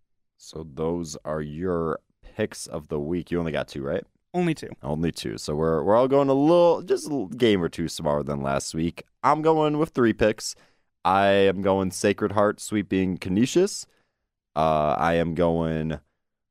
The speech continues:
Speaker 1: Bowling Green getting swept by number eight Minnesota State.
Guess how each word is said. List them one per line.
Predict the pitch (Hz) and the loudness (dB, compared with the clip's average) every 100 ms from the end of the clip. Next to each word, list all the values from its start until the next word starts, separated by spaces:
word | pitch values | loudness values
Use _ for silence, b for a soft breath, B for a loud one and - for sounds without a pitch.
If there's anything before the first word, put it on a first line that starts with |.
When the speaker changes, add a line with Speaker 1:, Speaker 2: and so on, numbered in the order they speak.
| _ - | _ -20
Speaker 1:
Bowling | 65 98 110 110 98 | -2 2 2 2 0
Green | 90 110 110 104 | -2 0 0 0
getting | 98 95 78 | 0 0 -4
swept | - - 104 143 - - - | -10 -2 2 2 -2 -16 -4
by | 80 80 80 - | -2 0 -2 -4
number | 82 80 73 | -6 -4 -2
eight | 69 80 - | -2 -4 -6
Minnesota | 80 80 80 - 80 | -6 -4 -4 -4 -4
State. | - - 95 113 | -6 -2 0 0